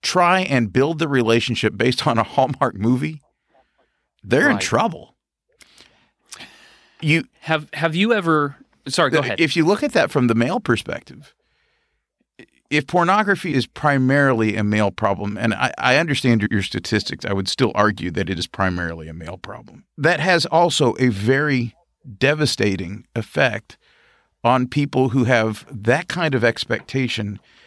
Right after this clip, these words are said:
Speaker 1: going into a relationship that will fix a lot of things about you that you don't know need to be fixed. It will stop you from being a slob. It will stop you from being selfish. It will stop you from being all the things that you really need to stop being.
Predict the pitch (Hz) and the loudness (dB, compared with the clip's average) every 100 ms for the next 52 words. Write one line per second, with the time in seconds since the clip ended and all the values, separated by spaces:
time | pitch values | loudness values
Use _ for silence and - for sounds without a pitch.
0 | _ - 120 135 165 156 143 139 - 135 | _ -6 0 2 4 2 2 0 0 0
1 | 123 123 170 123 - 95 - - _ _ | 2 4 2 -2 -2 -4 -8 -18 _ _
2 | _ _ _ - 123 135 123 113 - 190 | _ _ _ -2 0 2 0 0 -2 -2
3 | - 123 117 175 - 135 113 104 117 135 | 0 2 2 2 2 2 2 2 2 0
4 | 113 104 104 110 101 113 113 110 107 98 | -2 -2 -2 -2 0 2 4 4 4 0
5 | 98 101 110 - - - - _ _ _ | -4 -4 -2 -2 -6 -14 -16 _ _ _
6 | _ _ 120 113 104 - 185 185 127 123 | _ _ -2 0 0 0 0 0 0 2
7 | 107 87 - - 101 110 - 90 - 131 | 2 0 -4 -4 2 0 0 -6 -4 0
8 | 165 - 101 107 98 95 90 98 110 - | 0 -2 -4 -2 -2 -2 -2 -4 -4 -4
9 | 135 - - - - 151 - 113 - 104 | -6 -8 -10 -6 0 0 0 -4 -4 -4
10 | 107 98 - - - - 147 185 175 135 | 0 -2 -4 -12 -14 -2 0 0 0 2
11 | 123 - 107 120 113 147 175 127 104 104 | 2 0 -2 -2 0 2 4 0 0 0
12 | 131 151 - - - 107 98 - 131 143 | 2 0 -4 -6 -2 -2 -2 0 2 2
13 | 85 64 - | 0 -8 -20